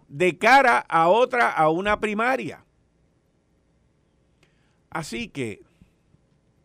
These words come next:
esto que les estoy diciendo, usted lo traspola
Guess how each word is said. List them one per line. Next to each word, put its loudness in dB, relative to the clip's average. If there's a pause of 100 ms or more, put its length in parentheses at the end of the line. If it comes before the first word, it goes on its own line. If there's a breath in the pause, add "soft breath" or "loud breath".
(440)
esto -12
que -12
les -10
estoy -12
diciendo, -18 (1160)
usted -10
lo -6
traspola -14